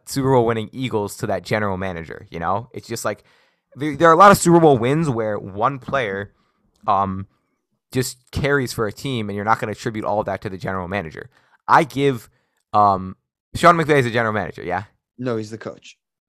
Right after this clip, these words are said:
Speaker 1: But I th-, <laughs> yeah, I know that, but I thought it
Speaker 2: No,
Speaker 1: was
Speaker 2: he's
Speaker 1: like
Speaker 2: not
Speaker 1: a,
Speaker 2: the
Speaker 1: uh,
Speaker 2: general manager.
Speaker 1: I thought it was
Speaker 2: That's
Speaker 1: like a Bill
Speaker 2: only, that's,
Speaker 1: Belichick
Speaker 2: like,
Speaker 1: thing.
Speaker 2: only Bill Belichick.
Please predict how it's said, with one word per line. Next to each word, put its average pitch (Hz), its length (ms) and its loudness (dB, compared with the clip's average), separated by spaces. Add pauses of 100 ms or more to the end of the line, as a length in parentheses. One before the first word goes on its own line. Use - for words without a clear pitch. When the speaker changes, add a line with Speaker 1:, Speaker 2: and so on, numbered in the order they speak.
(500)
Speaker 1:
But 117 120 -2
I 127 240 -2
th-, - 280 -4
<laughs> - 60 -8
yeah, - 100 -4
I 98 80 -4
know 110 140 -2
that, 107 200 2
but 95 80 -4
I 92 80 -4
thought 98 240 -4
it - 40 -18 (260)
Speaker 2:
No, 135 120 -4
Speaker 1:
was 117 80 -2
Speaker 2:
he's 92 40 -4
Speaker 1:
like 95 120 -8
Speaker 2:
not 113 100 -8
Speaker 1:
a, 85 140 -6
Speaker 2:
the 90 100 -6
Speaker 1:
uh, 85 320 -8
Speaker 2:
general 92 220 -16
manager. 87 260 -16
Speaker 1:
I 101 40 -14
thought 104 80 -6
it 101 40 0
was 95 80 -6
Speaker 2:
That's - 0 -
Speaker 1:
like 98 120 -4
a 90 40 -8
Bill 92 140 -6
Speaker 2:
only, 90 100 -4
that's, 87 160 -4
Speaker 1:
Belichick - 20 -8
Speaker 2:
like, - 120 -10
Speaker 1:
thing. 65 160 -12
Speaker 2:
only 123 180 -8
Bill 107 220 -6
Belichick. 90 480 -12